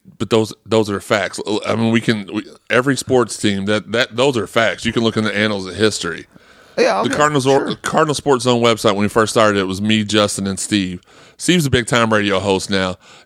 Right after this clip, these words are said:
Speaker 1: Justin's a big time editor for another blog site. I'm running, like, one of the top three websites in the city of Louisville. Then we did the podcast. It, I mean,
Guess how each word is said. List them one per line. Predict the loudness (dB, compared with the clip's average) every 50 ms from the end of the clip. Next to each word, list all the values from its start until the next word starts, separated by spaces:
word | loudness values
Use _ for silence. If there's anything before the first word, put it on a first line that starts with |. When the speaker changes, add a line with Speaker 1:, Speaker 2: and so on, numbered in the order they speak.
| _ -2
Speaker 1:
Justin's | -2 -2 -2 -2 -6 -4 -4 -4
a | -2
big | 0 -2 -2 -2
time | -2 -2 -2 -2 -2
editor | -2 -2 -2 0 0 0 0 0 0
for | 0 0 0
another | 2 0 -2 -2 -2
blog | -2 0 0 0 0 -2 -4
site. | -2 0 2 2 2 0 -2 -6 -10 _ _ _ _ _ -20 _ _ _ _ -2
I'm | 0 0 2 0 0 -4 -6 -10
running, | -4 0 2 2 2 2 0 -2 -6 -8
like, | -2 0 0 0 0 -4 _ -20 _ _ _ _ -20 _ _
one | -2 0 0 0
of | 2 0
the | -4 -4
top | -4 -2 0 0 0 -2 -2
three | -4 -2 0 0 0
websites | 2 2 2 0 0 -2 -2 0 0 0 0 -2 -2 -4 -4
in | -4
the | -4 -2
city | 0 0 0 2 2 0
of | 0
Louisville. | 0 0 0 0 0 -2 -2 -4 -4 -4 -6 -10 _ _ _ _ _ _ _ _ _
Then | -2 0 2
we | 2
did | 2 0 0
the | 0
podcast. | -2 -2 0 0 0 0 -2 -4 -2 -2 0 0 0 0 -2 -6 -10 -14 -18 _ _ _ _ _ _ _ _ _ _ _ _ _ _ _ _ _ _
It, | -2 -2 -2 -2 -4
I | -4 -2
mean, | 0 0 0 0 -2 -4 -6 -10 -14 -18 -20